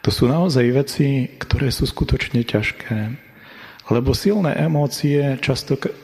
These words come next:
často vyžadujú obety od druhých ľudí. Ale to, k čomu nás pozýva evanjeliová radikálnosť, je naša vnútorná premena. A tá nikdy nie je ľahká. Vedieť povedať, že som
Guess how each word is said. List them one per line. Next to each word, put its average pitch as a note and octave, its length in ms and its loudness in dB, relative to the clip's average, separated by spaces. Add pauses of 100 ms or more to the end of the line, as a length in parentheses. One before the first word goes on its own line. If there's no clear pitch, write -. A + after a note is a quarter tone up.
(340)
často C#3 400 -4
vyžadujú A#2+ 720 0
obety A#2 560 -4
od A#2 160 -2
druhých A2+ 480 -2
ľudí. G#2+ 560 -6 (1040)
Ale A2+ 240 -2
to, - 160 0
k - 160 -4
čomu F3 160 2
nás B2+ 240 -2
pozýva C#3+ 480 2
evanjeliová C3+ 800 2
radikálnosť, A2+ 920 -2 (680)
je A2+ 80 -6
naša A#2+ 320 -2
vnútorná A2+ 560 -2
premena. G2+ 640 -6 (1200)
A - 80 -8
tá A2+ 160 -6
nikdy B2+ 400 -2
nie A2+ 160 -2
je G#2+ 80 -2
ľahká. G#2+ 640 -8 (1400)
Vedieť - 320 0
povedať, B2+ 480 0
že A2+ 80 -2
som A#2 400 -2